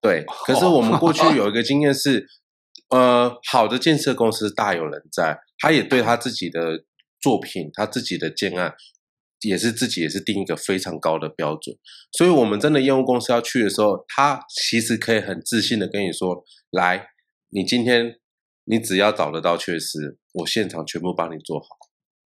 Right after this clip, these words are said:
Speaker 2: 嗯。
Speaker 1: 你只要能找得到缺失，他有些建设公司是给得出这种，这种自信的说，
Speaker 2: 承诺的。
Speaker 1: 对，承诺的。当然我们也真的遇过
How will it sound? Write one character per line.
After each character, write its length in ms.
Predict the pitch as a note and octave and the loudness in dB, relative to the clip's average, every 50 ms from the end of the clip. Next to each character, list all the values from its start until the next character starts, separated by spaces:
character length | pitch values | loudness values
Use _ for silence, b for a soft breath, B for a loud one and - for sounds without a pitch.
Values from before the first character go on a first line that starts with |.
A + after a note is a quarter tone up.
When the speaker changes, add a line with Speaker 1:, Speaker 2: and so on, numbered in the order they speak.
| _ _ _ _ _ - A#2+ | _ _ _ _ _ 0 2
Speaker 2:
嗯。 140 | B2 A2 | 4 4
Speaker 1:
你 60 | F#2+ E2+ | 4 2
只 280 | D#2+ - - G2 G2+ | -2 -6 -8 -4 0
要 180 | G#2+ A2+ A2+ A2+ | 4 4 4 4
能 140 | G#2 G2+ G2 | 4 0 -2
找 160 | F2+ F2 D#2+ | -2 -2 -2
得 80 | D#2+ D#2+ | -2 -2
到 200 | D#2 E2+ E2+ E2 | -2 -2 -2 -2
缺 200 | - - D#2+ D2+ | -4 -8 -10 -10
失， 300 | C#2+ - - - - - - | -10 -10 -12 -14 -16 -16 -8
他 180 | - - C#3 - | -2 -2 -2 2
有 140 | C3 A2+ G#2+ | 2 2 4
些 180 | G#2+ D3 D3 | 4 4 2
建 160 | C#3+ D3 D3+ C#3 | 2 2 0 0
设 140 | B2 B2+ | 0 0
公 140 | A2+ A2+ A2 | 0 0 -2
司 120 | G#2+ G#2+ G#2 | -2 -4 -4
是 160 | A2+ A#2 - | -4 -4 -4
给 220 | - F2+ E2 E2+ | -2 -4 -4 -4
得 160 | E2+ - D#2+ | -4 -8 -10
出 220 | - - - G2 F#2 | -10 -10 -8 -8 -6
这 100 | - G2+ | -2 -2
种， 240 | F#2+ E2+ E2 D#2 D#2+ _ _ _ _ _ _ _ _ _ _ _ | -2 -2 -2 -6 -12 _ _ _ _ _ _ _ _ _ _ _
这 140 | - A2+ G#2+ | -2 0 2
种 460 | G2+ F#2 E2 E2 D#2+ D#2+ D#2 D2+ - _ _ _ _ _ | 2 2 0 0 -4 -6 -6 -8 -10 _ _ _ _ _
自 160 | - C#3 B2+ G#2 | 0 2 2 2
信 180 | - - A#2+ | 2 0 0
的 60 | G2+ | 0
说， 100 | F2 E2+ | 2 2
Speaker 2:
承 80 | G2+ G#2 | 2 2
诺 220 | B2 B2 G#2+ F#2 | 2 2 2 2
的。 100 | F2 E2+ D#2+ | 0 -2 -2
Speaker 1:
对， 180 | - G#2+ F#2+ | 0 0 0
承 260 | F2 - - G2 F2+ F#2+ | 0 -2 -4 -4 -2 0
诺 240 | G#2+ A2+ G2 F2 | 2 2 2 0
的。 160 | D2+ - - B B B B | -2 -4 -10 B B B B
当 140 | B D#3 E3 | B 2 4
然 160 | D#3 C3 A#2 | 4 4 2
我 60 | A2 | 2
们 120 | G2+ G2+ G2 | 2 2 2
也 160 | F#2+ F2+ E2+ | 0 0 -2
真 160 | - - B2+ | 0 0 2
的 120 | B2 G#2+ F#2 | 2 2 2
遇 160 | F#2+ G2 F#2+ | 0 -2 -4
过 420 | - - G2 F2 D#2+ C#2+ - _ | -2 0 0 0 0 -2 -4 _